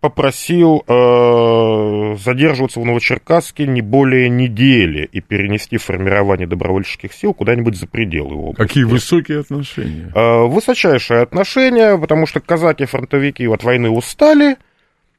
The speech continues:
Speaker 1: М, вот,
Speaker 2: Да и че, а
Speaker 1: э,
Speaker 2: потом еще, наверное, у казаков-то земля есть.
Speaker 1: Да.
Speaker 2: И воюйте себе там на
Speaker 1: Донские
Speaker 2: здоровье.
Speaker 1: полки возвращаются с фронтов, э, защищать от большевиков н-, ничего не желают, потому что большевики особо Донской области не угрожают.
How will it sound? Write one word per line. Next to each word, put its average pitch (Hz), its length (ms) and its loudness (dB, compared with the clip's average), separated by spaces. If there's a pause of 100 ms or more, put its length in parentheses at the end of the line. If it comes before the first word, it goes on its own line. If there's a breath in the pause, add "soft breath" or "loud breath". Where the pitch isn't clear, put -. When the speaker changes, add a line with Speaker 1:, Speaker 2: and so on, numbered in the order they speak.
Speaker 1:
М, 131 240 2
вот, 117 280 4
Speaker 2:
Да 139 80 6
и - 20 4
че, 120 280 4
а 110 60 4
Speaker 1:
э, 110 40 4 (100)
Speaker 2:
потом 131 300 2
еще, 143 200 -2
наверное, 131 440 0
у 107 80 -2
казаков-то 120 760 -2
земля 151 440 2
есть. 120 520 0
Speaker 1:
Да. 160 460 4
Speaker 2:
И 139 100 4
воюйте 226 680 2
себе 226 340 0
там 202 260 -4
на 202 100 0
Speaker 1:
Донские 202 540 2
Speaker 2:
здоровье. - 100 2
Speaker 1:
полки 202 360 0
возвращаются 156 800 2
с - 60 -12
фронтов, 277 840 2
э, 196 140 4
защищать 180 540 0
от 156 100 0
большевиков 147 760 0
н-, 127 280 -2
ничего 131 340 2
не 123 140 2
желают, 254 540 2
потому 131 340 -2
что 113 640 -2
большевики 113 440 -4
особо 127 300 -2
Донской 117 360 -2
области 113 340 -4
не 95 180 -6
угрожают. 175 680 2